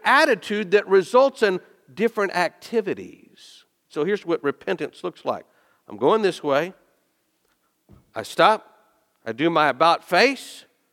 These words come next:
And now I'm going this way. That's repentance. It's a change of mind that results in a change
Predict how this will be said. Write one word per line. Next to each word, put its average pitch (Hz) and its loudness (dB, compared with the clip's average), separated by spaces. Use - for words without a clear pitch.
And 117 -12
now 143 -2
I'm 147 -4
going 131 -6
this 131 -12
way. 104 -18
That's 165 -6
repentance. - -12
It's - -20
a - -16
change 254 2
of 240 -2
mind 247 4
that 202 2
results 196 -2
in 165 -2
a 143 -4
change 185 -4